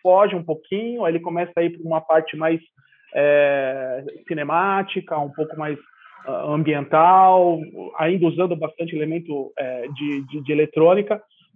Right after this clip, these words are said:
mas você vê uma, uma leve diferença. Eu, pelo menos, eu tenho essa sensação, assim, de que a, a mãozinha ali do David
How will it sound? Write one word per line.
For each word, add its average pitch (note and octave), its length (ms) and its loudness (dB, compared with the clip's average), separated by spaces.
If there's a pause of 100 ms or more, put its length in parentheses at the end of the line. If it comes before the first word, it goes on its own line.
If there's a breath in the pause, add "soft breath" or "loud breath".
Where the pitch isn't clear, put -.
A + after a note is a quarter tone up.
(140)
mas D#3 160 -2
você E3+ 180 0
vê E3 100 0
uma, G3 260 4
uma F3+ 200 2
leve F#3 220 2
diferença. F3 640 -6
Eu, F3+ 120 0
pelo F#3+ 180 2
menos, F#3+ 200 -4
eu G#3 60 -2
tenho G#3 180 -6
essa G#3 240 -8
sensação, G#3 600 -6
assim, C3+ 260 -16
de C#3 120 -12
que D3+ 340 -4 (340 soft breath)
a, - 320 -4
a D#3+ 40 0
mãozinha F#3 560 4
ali G3 160 4
do F#3+ 100 6
David E3 260 4